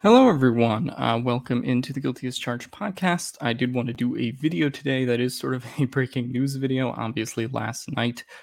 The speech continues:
we recorded the podcast. We talked about special teams coordinator and that role and the fact that it hasn't been filled for the Chargers yet. And it's, it felt like, well, their options were starting to dissipate.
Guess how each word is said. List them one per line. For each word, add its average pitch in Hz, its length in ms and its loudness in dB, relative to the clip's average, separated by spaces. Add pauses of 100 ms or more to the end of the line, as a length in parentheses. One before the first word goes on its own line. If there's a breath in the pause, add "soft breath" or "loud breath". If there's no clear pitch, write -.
(120)
we 127 120 2
recorded 117 360 -4
the 135 60 -16
podcast. 110 560 -8
We 110 80 -10
talked 117 240 -6
about 110 240 -8
special 117 300 -4
teams 117 260 -6
coordinator 117 720 -2
and 110 140 -4
that 113 160 -4
role 120 560 -2 (280 soft breath)
and 120 120 0
the 107 40 -4
fact 110 220 -2
that 98 80 -6
it - 80 -8
hasn't 123 400 0
been 120 180 -2
filled 117 300 -4
for - 80 -8
the 120 80 -8
Chargers 120 500 -2
yet. 113 340 -2
And 113 120 -8
it's, - 260 -12
it - 160 -4
felt 226 300 -6
like, 180 240 -2
well, 160 180 -2
their 151 200 -4
options 135 400 -4
were 131 100 -2
starting 131 400 -2
to - 100 -8
dissipate. 135 600 -4